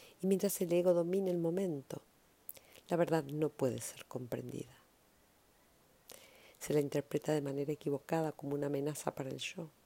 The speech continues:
Pero aun cuando esa sea nuestra primera reacción,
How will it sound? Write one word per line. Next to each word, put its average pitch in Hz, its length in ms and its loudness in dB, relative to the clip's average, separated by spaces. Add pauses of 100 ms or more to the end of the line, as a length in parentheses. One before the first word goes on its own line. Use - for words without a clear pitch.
(1600)
Pero 165 200 4
aun 214 220 2
cuando 208 360 2 (180)
esa 208 600 -2
sea 156 400 0
nuestra 143 320 -2
primera 135 420 -2
reacción, 147 640 -4